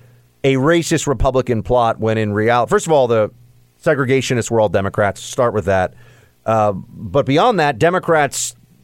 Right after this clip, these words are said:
when they control the state legislature, they do all kinds of redistricting. And there's no such thing as a districting plan that doesn't, at some point, seem kinda arbitrary. You know, where do you draw the line? If you've got a city that's a perfect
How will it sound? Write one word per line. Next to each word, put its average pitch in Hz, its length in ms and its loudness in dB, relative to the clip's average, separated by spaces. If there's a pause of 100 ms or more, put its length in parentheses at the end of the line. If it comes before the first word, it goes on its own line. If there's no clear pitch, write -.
(100)
when 135 240 0
they 156 160 4
control 147 460 0
the 123 60 -2
state 123 220 -2
legislature, 117 800 0 (320)
they 139 100 0
do 175 140 0
all 170 80 4
kinds 196 260 0
of 180 120 0
redistricting. 131 580 -2 (260)
And 226 120 2
there's 202 160 0
no 262 160 2
such 247 240 0
thing 269 260 2
as 214 140 2
a 202 220 2 (420)
districting 214 500 -2
plan 202 460 0
that 165 160 -2
doesn't, 180 440 2 (1500)
at 147 300 -4
some 226 200 0
point, 165 340 0 (220)
seem 185 260 -2
kinda 180 200 0
arbitrary. 143 640 -2 (180)
You - 80 -6
know, 120 80 -2
where 147 240 2
do 226 60 -2
you 220 80 0
draw 214 200 2
the 208 100 2
line? 214 340 2
If 147 240 -2
you've 190 100 -2
got 214 160 2
a 190 60 -4
city 185 320 0
that's 131 160 0
a 127 60 -4
perfect 175 580 -2